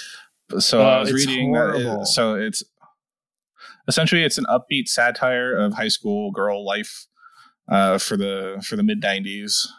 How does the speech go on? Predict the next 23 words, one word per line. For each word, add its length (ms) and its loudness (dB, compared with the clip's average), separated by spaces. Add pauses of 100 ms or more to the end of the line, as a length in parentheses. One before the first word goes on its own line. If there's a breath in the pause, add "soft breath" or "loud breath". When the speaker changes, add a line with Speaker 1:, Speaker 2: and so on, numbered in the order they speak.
(140)
Speaker 1:
Um, 500 -2
it's 220 -4
the 80 -6
first 580 0
confident 500 0
heroine, 640 0 (640 soft breath)
uh, 280 4
but 140 -4
s-, 360 -2 (300)
still 380 2
allowing 540 4
for 220 -2
her 220 -2
to 540 -6
be, 580 -4 (600 soft breath)
uh, 240 4
essentially 400 -2
shallow 540 2
and 140 -4
fashion 360 -2
conscious, 480 -4
but 220 -8
then 380 -4